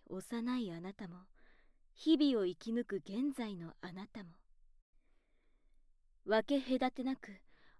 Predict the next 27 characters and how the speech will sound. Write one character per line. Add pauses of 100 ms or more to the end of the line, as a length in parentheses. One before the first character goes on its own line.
あ
な
た
そ
の
も
の
を
愛
し、 (580)
お
世
話
を
さ
せ
て
い
た
だ
き
ま
す。 (1600)
基
本
的
に